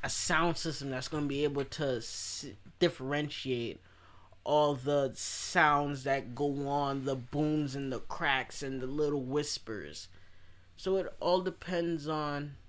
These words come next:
it's gonna all depend on, like, just in general,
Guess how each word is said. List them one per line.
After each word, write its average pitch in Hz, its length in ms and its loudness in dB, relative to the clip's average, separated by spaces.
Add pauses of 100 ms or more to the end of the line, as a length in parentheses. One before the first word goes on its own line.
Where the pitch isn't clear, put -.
(1700)
it's 156 160 -6
gonna 156 220 -2
all 143 260 -4
depend 147 460 -6
on, 123 260 -4
like, 120 420 -6 (1400)
just 147 300 -8
in 127 160 -8
general, 120 560 -6